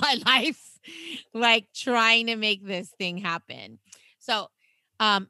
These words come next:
tip one w-, or step one would to be, start with one memory to research or be curious about. And then,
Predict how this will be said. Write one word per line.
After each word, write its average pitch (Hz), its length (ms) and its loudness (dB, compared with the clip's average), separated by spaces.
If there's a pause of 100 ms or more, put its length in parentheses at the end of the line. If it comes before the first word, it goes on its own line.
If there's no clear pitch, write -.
(120)
tip 262 260 0
one 190 480 -2
w-, 190 480 -8
or 180 200 0 (300)
step - 340 0
one 165 400 -6
would 175 300 -8
to 175 220 -6 (180)
be, 175 220 -8
start 175 220 -6
with 190 160 -10
one 175 220 -8
memory 160 340 -10
to 175 200 -14
research 160 440 -12
or 156 40 -10
be 156 120 -16
curious - 420 -16
about. 156 380 -10 (720)
And 190 160 -4
then, 190 360 -2